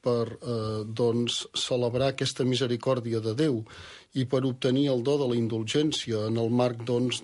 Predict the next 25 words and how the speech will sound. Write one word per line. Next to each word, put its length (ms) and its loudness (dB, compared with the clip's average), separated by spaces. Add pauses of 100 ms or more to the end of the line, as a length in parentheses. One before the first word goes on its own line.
de, 140 2 (140)
de 180 2
l'església 460 2
jubilar 520 2 (200)
i 160 0
passant 400 0
la 100 2
Porta 340 -4
Santa, 500 -2
no? 220 -2 (540)
Aquesta 360 0
porta 340 0
de 100 2
la 120 2
misericòrdia. 800 -2 (500)
I 100 2
també, 440 4
doncs, 320 2
han 180 2
vingut 460 0
individualment 1120 2
persones 760 0
en 120 4
el 80 2
santuari 760 0